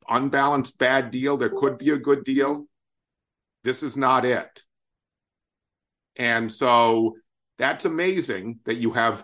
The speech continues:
some Republicans. We praised very conservative State Senator Julian Bradley for his role in the hearing last week. Some Democrats, led by Chris Larson, Tim Carpenter, um,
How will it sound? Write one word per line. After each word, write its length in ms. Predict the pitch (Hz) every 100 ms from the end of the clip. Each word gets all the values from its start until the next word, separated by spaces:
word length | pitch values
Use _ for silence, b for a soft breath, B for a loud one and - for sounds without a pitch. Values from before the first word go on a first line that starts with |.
| _
some 480 | - - 151 165 151
Republicans. 880 | 131 - 107 107 92 95 98 120 117
We 260 | 98 95
praised 720 | 98 - 117 113 113 107 107 - _ _ _
very 260 | 104 113 131
conservative 640 | - 110 127 117 104 107 104
State 260 | 120 107
Senator 240 | - 107 95
Julian 440 | 110 107 107 95
Bradley 540 | 101 101 117 107 101
for 140 | 87 98
his 160 | 117
role 260 | 101 104 95
in 60 | 87
the 60 |
hearing 360 | 80 107 95 90
last 340 | 92 92 -
week. 360 | 104 98 98 - B B B
Some 440 | - 151 160 160
Democrats, 840 | 135 117 107 - 104 110 147 - 101
led 340 | 104 110 110
by 460 | 113 110 110 107 107 _ _
Chris 240 | - 123 -
Larson, 680 | 117 113 110 120 107 113 - -
Tim 260 | - 117
Carpenter, 800 | 110 117 117 120 101 101 98 110 _ _ _ _
um, 400 | - 104 98 101